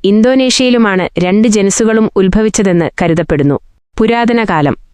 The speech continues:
ബി സി നാലാം നൂറ്റാണ്ടു മുതൽ ഏലം ഔഷധമായും കറിക്കൂട്ടുകളിലും ഉപയോഗിച്ചുവരുന്നു. പുരാതന ഈജിപ്തുകാർ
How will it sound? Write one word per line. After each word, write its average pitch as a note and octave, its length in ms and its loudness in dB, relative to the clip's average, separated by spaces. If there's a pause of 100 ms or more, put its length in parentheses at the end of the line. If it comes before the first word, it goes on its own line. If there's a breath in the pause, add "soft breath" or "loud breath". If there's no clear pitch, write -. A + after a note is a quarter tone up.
(140)
ബി A3+ 180 2
സി - 280 -2 (260)
നാലാം A#3 420 0
നൂറ്റാണ്ടു A#3 400 0
മുതൽ D#3+ 320 0 (320)
ഏലം A3+ 400 -2
ഔഷധമായും G3 680 0 (340 soft breath)
കറിക്കൂട്ടുകളിലും A#3+ 800 0
ഉപയോഗിച്ചുവരുന്നു. E3+ 800 0 (220)
പുരാതന D4+ 480 0
ഈജിപ്തുകാർ F#3 680 -2